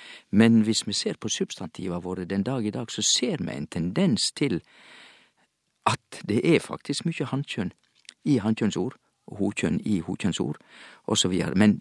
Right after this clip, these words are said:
dette er ikke gjennomført, så det er bare rester eller tendenser vi ser nå i våre dager av dette gamle,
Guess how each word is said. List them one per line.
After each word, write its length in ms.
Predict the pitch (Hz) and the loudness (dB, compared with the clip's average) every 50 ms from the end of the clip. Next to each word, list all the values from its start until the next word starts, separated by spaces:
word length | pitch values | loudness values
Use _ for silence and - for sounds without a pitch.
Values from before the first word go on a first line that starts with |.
| _ - | _ 0
dette 220 | 139 143 - - | 0 2 2 2
er 40 | 156 | 0
ikke 180 | - - 120 127 | 0 0 0 0
gjennomført, 380 | 143 127 95 87 - - - - | 0 0 0 -4 -6 -10 -10 -10
så 100 | - 123 | -6 -2
det 120 | 107 120 | -2 0
er 100 | 117 127 | 0 0
bare 160 | 123 117 107 101 | -2 -2 -2 0
rester 580 | 113 135 - - - - - - - - - - _ _ _ _ - - - _ _ _ _ _ _ _ _ _ _ - | 0 4 6 6 4 4 2 -2 -4 -6 -6 -8 _ _ _ _ -20 -20 -20 _ _ _ _ _ _ _ _ _ _ -10
eller 520 | - 95 90 92 95 95 92 92 92 92 - | -8 -6 -6 -4 -4 -4 -4 -4 -6 -8 -6
tendenser 640 | - 104 104 101 147 151 135 104 - - - - - - | -2 0 0 2 4 4 4 4 2 0 -2 -4 -6 -6
vi 320 | - 87 87 78 69 67 85 - | -6 -6 -6 -6 -6 -6 -6 -4
ser 580 | - - - - - - - - 147 120 95 | -2 -2 -2 0 0 0 2 4 4 4 4
nå 220 | 95 101 101 80 71 | 4 2 2 2 0
i 80 | 65 82 | -4 -4
våre 220 | 85 90 92 95 92 | -2 -4 -4 -4 -4
dager 240 | 85 85 73 - | -4 -4 -4 -6
av 140 | - - 90 85 | -4 -4 -4 -6
dette 220 | 87 - - 104 101 - | -6 -8 -8 -8 -8 -6
gamle, 380 | - 85 90 90 87 - - | -4 -2 -2 -2 -2 -2 -4